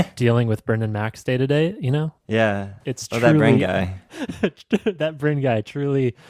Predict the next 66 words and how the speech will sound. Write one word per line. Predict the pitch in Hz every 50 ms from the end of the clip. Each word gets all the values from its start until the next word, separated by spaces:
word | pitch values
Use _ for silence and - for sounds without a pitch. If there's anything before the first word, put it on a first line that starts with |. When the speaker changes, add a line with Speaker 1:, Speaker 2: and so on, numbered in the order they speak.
| - - _ _ -
Speaker 1:
truly | - - - 151 147 147 147 143 135
a | 127
political, | - - - 127 123 123 120 123 117 - 123 113 110 110 107 104 104
uh, | 104 101 101 101 98 98 98 98 95 - _ _ -
jockey, | - 117 107 110 110 - - 98 90
or | 90 92 92
I | 98
don't | 101 104 98
know | 98 95
the | 92 92
word | 95 95 95 95
here. | - 98 95 101 - _ -
Uh, | 139 127 127 123 135
no, | 135 131 127 120
but | 113 123 135 143
from, | - 139 131 127 123 120 117 117 135
from | 147 - 135 123 120
Buffer | 127 120 - - 135 123
and | 120 113
Facebook, | - 117 110 - - 120 113 -
I | 113
think | 101 113 110 110 - - - - - -
Speaker 2:
You're | 147 160 147
joking | 117 123 123 117 - 117 107
about | 95 104 104 101
all | 107 104
that | 104 101 98 98
<laughs> |
stuff | - - - -
with | 113 120 - 123 98
Bren, | - - 113 107 101 98
right? | 107 110 107 104
I | - 104
assume. | 107 110 98 - - - 117 127 131
Speaker 1:
<laughs> | -
Yeah, | 196 - - 160
of | 135 -
Speaker 2:
Let's | 143 135
Speaker 1:
course. | - 143 139 123
Speaker 2:
just | 110 -
clear | 147 131 127 117
that | 117 113 110 107
up | 107 104 - 113
real | 104 98
quick. | - - - 113 - 95 - - - - - -
All | 113 107
right. | 107 110 110 110 - - _ _ -
Speaker 1:
I | 123 113
love | 107 104 101 101 98
working | 113 101 98 - 113 107
with | 120 127 -
Bren | - 110 98 107
and | 117 127
Max. | 113 101 107 113 - - - - -
We've | - 117 104
been | 104 104 98
working | 98 95 - - 104 101
on | 98 98
a | 107 101
startup | - - 101 98 98 98 - -
for | - 107 95
a | 98
year | 98 98 98 98
and | 101 107
a |
half, | 92 101 98 95 95 -